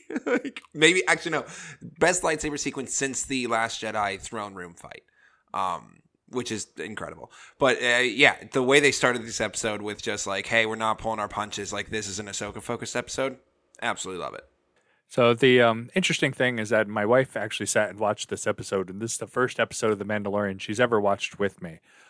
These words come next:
Speaker 2: Uh, I typically wait till Friday night to watch it, um,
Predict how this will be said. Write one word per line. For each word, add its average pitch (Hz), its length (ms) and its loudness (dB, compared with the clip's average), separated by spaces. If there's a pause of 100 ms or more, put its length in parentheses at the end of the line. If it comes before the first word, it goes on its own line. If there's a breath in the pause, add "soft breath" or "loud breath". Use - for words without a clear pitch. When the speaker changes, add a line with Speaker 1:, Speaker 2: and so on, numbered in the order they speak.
(120 soft breath)
Speaker 2:
Uh, 104 140 0
I 107 160 6
typically 117 400 2
wait 110 220 4
till 104 160 2
Friday 107 340 6
night 104 400 -2 (120)
to 95 500 -4
watch 143 260 4
it, 98 300 -4 (380 soft breath)
um, 98 680 0